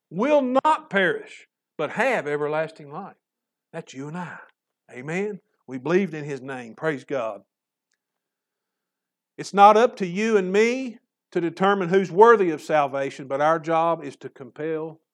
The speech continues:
people to come. Amen? There's people I've heard about that I knew long time ago, if you'd have told me that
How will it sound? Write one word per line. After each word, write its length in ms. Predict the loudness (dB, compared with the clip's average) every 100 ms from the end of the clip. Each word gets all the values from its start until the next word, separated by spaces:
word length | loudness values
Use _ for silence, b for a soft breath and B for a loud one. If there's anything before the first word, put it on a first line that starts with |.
| _
people 300 | -12 -12 -14
to 100 | -18
come. 320 | -20 -20 -20 _ _ _ _ _ _
Amen? 460 | -18 -14 -12 -14 -20 _ _ _ _ _ _ _ -6
There's 200 | -4 -2
people 340 | -4 -4 0
I've 220 | 2 2
heard 240 | 2 0 0
about 480 | 0 2 2 0 _ _ _ _ _ _ _ _ _ _ _ _ _ -8
that 120 | 0
I 140 | 2
knew 380 | 2 4 4 2
long 300 | 2 2 2
time 260 | 0 0 0
ago, 420 | -2 0 0 -4 -14 _
if 200 | -14 -12
you'd 120 | -10
have 100 | -8
told 220 | -2 -2 -2
me 180 | -4
that 260 | -4 -6 -10